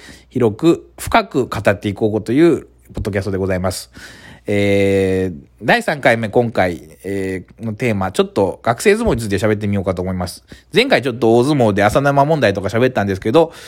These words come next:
三回目はちょっと僕の出自というか、えー、僕のバックグラウンドというかの、の学生相撲の話をしてみようかと思います。えー、学生相撲って、えー、まあ、何かというと、まあ、その聞いて、もう読んで字の通りなんですけど、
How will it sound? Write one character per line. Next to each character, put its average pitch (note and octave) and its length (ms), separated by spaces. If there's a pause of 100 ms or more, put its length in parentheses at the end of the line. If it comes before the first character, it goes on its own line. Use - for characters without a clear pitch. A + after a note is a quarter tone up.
(260)
三 F#3+ 180
回 A3+ 140
目 F#3+ 80
は B2 40
ち - 60
ょ - 40
っ - 20
と A2+ 80
僕 A2 260
の B2+ 120
出 - 180
自 B2+ 160
と B2+ 100
い G#2+ 60
う F#2+ 60
か、 E2+ 220
え G2 140
ー、 G2 40
僕 G#2 200
の G#2 80
バ G#2 160
ッ - 40
ク A#2 100
グ A#2+ 100
ラ A#2+ 140
ウ A#2 80
ン G2+ 60
ド F2+ 180 (420)
と G2 100
い G2 60
う F#2+ 80
か E2+ 160
の、 F#2 320
の C3 320
学 G#2 160
生 F3 160
相 G3+ 100
撲 D#3+ 100
の A2+ 100
話 G#2+ 260
を C3 80
し - 80
て A2 100
み G#2 100
よ G2+ 40
う F#2 60
か F#2 80
と F2 80
思 F2 100
い E2 60
ま F2 100
す。 - 180 (440)
え G2 220
ー、 - 20
学 A2 160
生 A#3+ 160
相 D4+ 120
撲 E3 160
っ G#2+ 80 (560)
て、 A2 380
え G#2 320
ー、 A2 40
ま C3+ 420 (120)
あ、 - 60
何 D#3 300
か B2 160
と G#2+ 100
い - 20
う G2 60
と、 A2 100
ま D3+ 120
あ、 - 20
そ C#3+ 120
の G#2 100
聞 D3 220
い - 20
て、 E3 260
も B2+ 120
う - 20
読 F#3+ 100
ん - 20
で C#3+ 100
字 C#3+ 100
の C#3 100
通 F3 120
り D3 120
な G2+ 100
ん G2 40
で F#2+ 80
す - 80
け G2+ 100
ど、 C3+ 400